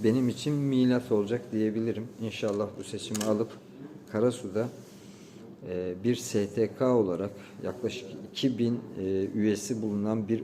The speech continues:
oda olarak neler yapılabileceğini, Karasu'ya nasıl,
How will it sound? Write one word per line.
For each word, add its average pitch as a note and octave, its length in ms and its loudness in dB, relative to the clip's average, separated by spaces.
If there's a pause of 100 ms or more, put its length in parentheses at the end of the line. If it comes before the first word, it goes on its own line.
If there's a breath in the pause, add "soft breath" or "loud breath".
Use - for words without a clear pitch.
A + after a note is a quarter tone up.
oda G#2 240 4
olarak G#2+ 440 4 (580 loud breath)
neler B2 300 8
yapılabileceğini, F#2 920 2
Karasu'ya A2+ 540 0
nasıl, A#2 360 -2